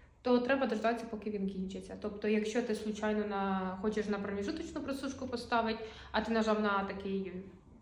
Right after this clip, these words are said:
гарний режим, що буде прям зразу пекти, ну, а так в цілому нормально. Я надіюсь, що вони мене прослужать дуже довго, тому що я, власне, їх і брала для того, щоб вони служили довго. Бо, е, Санув я міняла кожні,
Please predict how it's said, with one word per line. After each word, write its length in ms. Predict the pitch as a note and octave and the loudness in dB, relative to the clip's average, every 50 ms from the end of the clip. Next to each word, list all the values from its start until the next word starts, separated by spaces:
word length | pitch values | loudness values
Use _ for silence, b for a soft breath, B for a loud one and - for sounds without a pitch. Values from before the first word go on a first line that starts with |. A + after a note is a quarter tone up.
| - - - - - - - - - - - - | -20 -20 -18 -16 -16 -16 -16 -16 -16 -16 -10 -6
гарний 500 | G3 G3 B3+ B3 A#3 A#3 A#3 A#3 A3+ A3+ | 4 8 10 10 10 10 8 6 6 6
режим, 400 | A3+ A3+ A3 G#3+ A#3 A#3 A3+ A3+ | 6 4 4 4 4 4 4 2
що 180 | - - A3+ A3 | 0 0 0 0
буде 320 | G#3+ A3 G#3+ A3 A3 G#3+ | 2 2 2 4 4 4
прям 400 | G#3 - - A3 G#3 G#3+ G#3+ G#3 | 2 2 4 4 4 6 4 2
зразу 460 | - - - A3+ A3+ G#3 F#3+ - - - | 0 0 4 6 6 6 6 2 0 -2
пекти, 460 | D4 D4 - - - E4 F4 E4 B B B B B B B B - - - - - - - - | -4 -6 -4 -2 0 0 0 -2 B B B B B B B B -20 -20 -20 -20 -20 -20 -6 -4
ну, 200 | B3+ C4 B3+ C#4+ | 2 6 6 8
а 140 | F#4+ A#4 B4 | 8 8 8
так 240 | - - F4+ - - | 8 8 6 6 4
в 60 | - | 0
цілому 440 | - - B3 B3 B3+ D4+ D#4+ C4+ A#3+ | 2 6 6 6 8 6 6 6 6
нормально. 540 | A3 G#3 G3+ G3+ F#3+ F3+ F3+ F3+ F3+ F3+ F3 F3+ | 4 4 2 2 2 2 2 0 0 -2 -2 0
Я 140 | G3+ B3+ D4+ | 0 2 2
надіюсь, 420 | C#4+ C4 A3+ A3 B3 C#4+ D4+ C#4 | 2 2 2 2 2 2 2 0
що 140 | - - A#3+ | 0 0 0
вони 140 | A3+ A3+ A3+ | 0 2 2
мене 180 | A3+ A3+ A3 | 2 2 0
прослужать 580 | G#3+ A3 G#3 G3+ - B3 C4 C#4+ C4+ B3 A3 F#3+ | 0 -2 -2 -4 -4 -4 -2 0 2 2 2 2
дуже 180 | G#3 G#3 G3+ F#3+ | 0 -2 -2 0
довго, 300 | A3 B3+ D#4 D#4 C#4 B3 | 0 0 0 0 -2 -4
тому 220 | - G#3+ G#3+ G#3+ | -2 -2 -2 -2
що 160 | G#3 - G#3 | -2 -2 -4
я, 120 | G#3 G3+ G3+ | -4 -4 -2
власне, 340 | G3+ G3+ G3+ G3+ G3+ G#3+ | -2 -2 -2 -2 -4 -4
їх 120 | G#3 G3+ G3+ | -6 -6 -6
і 40 | G#3 | -6
брала 280 | F#3+ G3+ G3 G3 G3 | -6 -6 -6 -4 -4
для 140 | G3 G3 G3 | -4 -4 -4
того, 180 | G3 C4 C#4+ D4 | -4 -4 -4 -4
щоб 180 | - A#3+ G#3+ | -6 -6 -6
вони 180 | G#3+ G#3 G#3+ G#3+ | -4 -2 -2 -2
служили 380 | G#3+ A3 G#3 G#3 G#3+ G#3+ G#3+ | -2 -4 -6 -2 0 0 0
довго. 400 | G#3 G3+ F3+ - - - - - G#3+ | 0 0 -2 -4 -6 -6 -10 -10 -6
Бо, 340 | G#3+ G3+ G3 F#3 - - - - - - - - G#3 G3+ G3+ G3+ | -2 0 0 0 -2 -4 -8 -12 -16 -18 -12 -10 -8 -8 -6 -6
е, 40 | G3 | -6
Санув 500 | G3 - A3+ G#3+ G#3+ B3 D#4 D#4+ D#4 A#3+ | -2 0 2 2 4 4 2 2 2 2
я 120 | A3 G#3+ | 2 2
міняла 460 | G#3 G#3 G3+ G#3 A3 B3 B3+ B3 A3 | 2 0 0 0 0 2 2 2 0
кожні, 480 | A3+ - G3+ A3 A3 A3 A3 A3 G#3+ | 0 0 -2 -2 0 0 0 0 0